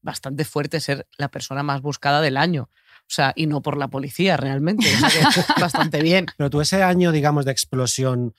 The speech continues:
Speaker 3: de la noche a la mañana, eh, ¿lo disfrutaste o lo sufriste?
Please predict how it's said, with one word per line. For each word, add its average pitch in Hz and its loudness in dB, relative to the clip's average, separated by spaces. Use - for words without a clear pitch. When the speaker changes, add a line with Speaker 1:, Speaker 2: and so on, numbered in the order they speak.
Speaker 3:
de 127 -6
la 123 -2
noche 127 -2
a - -2
la 123 -2
mañana, 123 -2
eh, 127 -4
¿lo 123 0
disfrutaste 135 -4
o 143 0
lo 127 0
sufriste? 110 -6